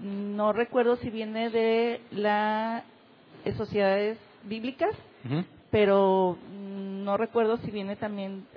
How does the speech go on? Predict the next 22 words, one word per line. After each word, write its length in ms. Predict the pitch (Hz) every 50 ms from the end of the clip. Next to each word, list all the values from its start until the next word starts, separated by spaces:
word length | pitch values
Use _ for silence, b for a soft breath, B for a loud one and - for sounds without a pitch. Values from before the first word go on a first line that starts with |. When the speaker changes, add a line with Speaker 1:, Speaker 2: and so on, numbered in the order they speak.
| - -
Speaker 1:
por 160 | - 214 202 -
parte 340 | - 196 190 - - -
de 140 | 202 202 202
las 320 | 196 196 190 185 175 170 - -
editoriales 560 | - 190 185 185 - 180 185 180 180 190 190
de 80 | 196 208
los 160 | 190 180 175 - - b b b b b _ -
Testigos 400 | 202 190 - - 190 170 196 180
de 120 | 196 190
Jehová. 300 | - - 190 196 233 392 - - - - _ _ _ _ _ _ _ _ _ _ _ _ _ - - - - - - - - - - - - - - - - - - - - - - -
Speaker 2:
Que 80 | 120
yo 100 | 117 123
sepa, 220 | - 147 - 131 120
no. 140 | 117 107 101 - - - _ -
Speaker 1:
¿No? 80 | 202 233 - - -
Ok. 100 | - 170 - - 180 170 - - - - - b b b b b b b b b -
Speaker 2:
Y 80 | 135
aquí 160 | 127 - 165
el 60 | 160 160
punto 260 | - 170 170 - 165
es, 280 | 160 156 - - - - - -
eh, 460 | - 127 120 120 117 113 107 107 110